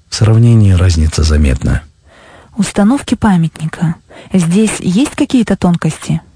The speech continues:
Speaker 1: Да, монтировать постоянный памятник на кладбище разрешено только с пятнадцатого мая по пятнадцатое октября.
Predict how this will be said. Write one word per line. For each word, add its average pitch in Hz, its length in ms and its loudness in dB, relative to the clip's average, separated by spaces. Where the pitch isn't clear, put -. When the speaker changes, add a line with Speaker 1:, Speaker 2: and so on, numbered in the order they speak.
Speaker 1:
Да, 104 280 2
монтировать 82 640 0
постоянный 90 520 2
памятник 85 540 0
на 90 100 2
кладбище 92 520 0
разрешено 71 580 2
только 71 300 0
с 67 80 -2
пятнадцатого 73 600 0
мая 92 300 4
по 71 140 -4
пятнадцатое 76 720 0
октября. 80 500 0